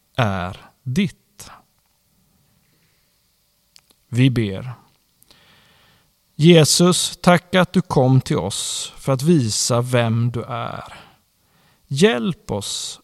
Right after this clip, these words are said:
att mer och mer förstå din storhet. Ta emot Herrens välsignelse. Herren välsigne dig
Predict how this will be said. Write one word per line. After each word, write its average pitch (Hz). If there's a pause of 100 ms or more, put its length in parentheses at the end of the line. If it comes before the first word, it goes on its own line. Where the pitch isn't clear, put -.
att 131
mer 180 (100)
och 180
mer 113
förstå 113 (120)
din 104
storhet. - (3750)
Ta 170
emot 190
Herrens 117
välsignelse. 117 (1700)
Herren 170
välsigne 185
dig 117